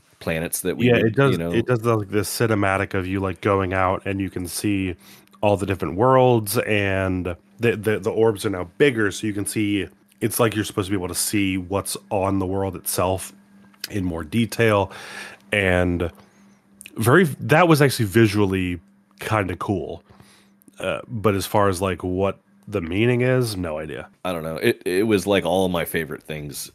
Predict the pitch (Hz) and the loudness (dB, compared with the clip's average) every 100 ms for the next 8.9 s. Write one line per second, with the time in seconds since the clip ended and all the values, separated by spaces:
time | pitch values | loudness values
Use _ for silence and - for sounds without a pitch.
0 | 85 73 71 69 92 87 95 104 104 98 | -8 -8 -10 -8 -4 -2 -2 -2 -2 -2
1 | 85 78 73 78 82 78 80 85 - 87 | -4 -6 -8 -10 -8 -8 -6 -8 -6 -6
2 | 80 - 69 73 73 71 69 76 69 69 | -6 -8 -8 -6 -8 -10 -12 -12 -12 -12
3 | 71 65 - - - - 113 64 - 80 | -12 -14 -12 -14 -12 -14 -14 -18 -12 -10
4 | 76 82 80 73 - - 82 76 73 _ | -8 -8 -8 -12 -14 -10 -8 -8 -14 _
5 | _ - 78 76 71 78 - 71 71 - | _ -16 -6 -6 -6 -10 -10 -10 -10 -10
6 | - 120 80 82 76 - 143 139 - 113 | -4 -2 -2 -4 -8 -8 -12 -12 -14 -16
7 | 117 - _ _ _ _ - 87 78 - | -20 -20 _ _ _ _ -10 -8 -8 -10
8 | _ _ - - - - 113 - 85 | _ _ -20 -16 -14 -6 -6 -6 -12